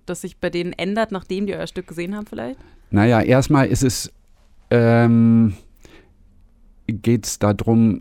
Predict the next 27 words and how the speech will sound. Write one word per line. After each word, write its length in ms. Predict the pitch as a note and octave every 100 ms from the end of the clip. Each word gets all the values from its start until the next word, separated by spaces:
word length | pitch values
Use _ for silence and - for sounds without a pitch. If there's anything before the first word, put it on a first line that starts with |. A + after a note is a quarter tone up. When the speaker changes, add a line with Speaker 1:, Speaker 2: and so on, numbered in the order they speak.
| -
Speaker 2:
äh, 200 | F#2 G2 C3 - _ _ - B1+ - - C2 _ - -
äh, 300 | - F#2+ E2
das 640 | G#2+ G2 G2 - - - -
Land 260 | G2 G2+ G#2
Mexiko 640 | F#2+ - C3+ - A2 G2
einfach 520 | F#2 G2 - F2 -
mehr 220 | F#2 G2+
in 80 | G2+
den 140 | F2+
Fokus 420 | - - - F2+ -
zu 120 | F2
nehmen. 300 | E2 E2 E2+
Gerade 300 | F#2 G#2+ G#2
jetzt, 460 | G2 B2 - - - - - -
wo 240 | G#2 G#2+
eben, 720 | - G#2+ G2+ G2+ F#2+ G2 D2
äh, 320 | C2+ E2 F2+ E2+
diese 840 | F#2+ F2+ F#2 D#2 F#2 F2+ E2+ C2 - - -
verheerenden 640 | - G#2+ F#2+ A2+ A#2 G2 F#2
Erdbeben 600 | A2+ D3 - F2+ D#2+ D#2+
passiert 520 | - F2 - E2+ D#2+
sind 240 | F2+ E2+ E2+
in 140 | F2+
Mexiko, 640 | F2+ - A2 G#2 A2 A2+ - - - -
ist 200 | - G2+
es 180 | G2+ -
wichtig, 480 | A2 - A2 -